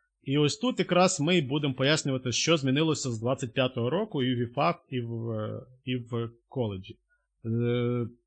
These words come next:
змінилося те, що тепер, якщо команда, е, захисту, ну, чи атаки взяла перший тайм-аут,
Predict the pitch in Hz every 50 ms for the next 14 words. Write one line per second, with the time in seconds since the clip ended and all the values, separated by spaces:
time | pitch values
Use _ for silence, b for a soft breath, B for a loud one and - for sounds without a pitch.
0 | _ _ _ 135 113 107 104 123 151 190 247 262 262 - - 190 - - 185 196
1 | 233 233 - - - - 196 185 - - - 151 - - 240 262 262 254 - 160
2 | 147 143 - - - 196 190 190 165 160 180 185 180 160 139 135 123 117 113 -
3 | _ _ _ _ _ _ _ _ _ - 113 113 117 117 117 117 113 107 117 156
4 | 180 185 - - 139 - - - - 104 104 - _ _ _ _ - 123 120 113
5 | 113 - 139 135 135 - - 147 151 139 117 - 110 101 110 - _ _ _ _
6 | - 104 107 151 175 180 156 131 - 170 170 160 - - 131 127 - 127 123 120
7 | 120 117 110 101 98 107